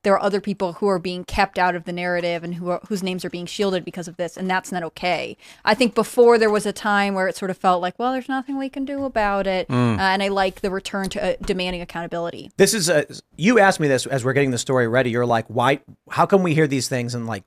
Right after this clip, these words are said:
Speaker 3: nothing happens?"
Speaker 2: Right.
Speaker 3: And, uh,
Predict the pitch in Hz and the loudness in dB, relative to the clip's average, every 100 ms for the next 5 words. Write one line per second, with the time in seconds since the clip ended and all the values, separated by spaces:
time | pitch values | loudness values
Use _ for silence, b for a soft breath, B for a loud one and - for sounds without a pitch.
0 | _ _ 120 127 123 131 101 110 92 82 | _ _ -6 -2 -2 -2 -6 -6 -8 -12
1 | - - 110 101 - _ _ _ _ _ | -16 0 2 2 0 _ _ _ _ _
2 | - 147 143 139 135 131 127 120 | 0 4 4 4 4 6 6 4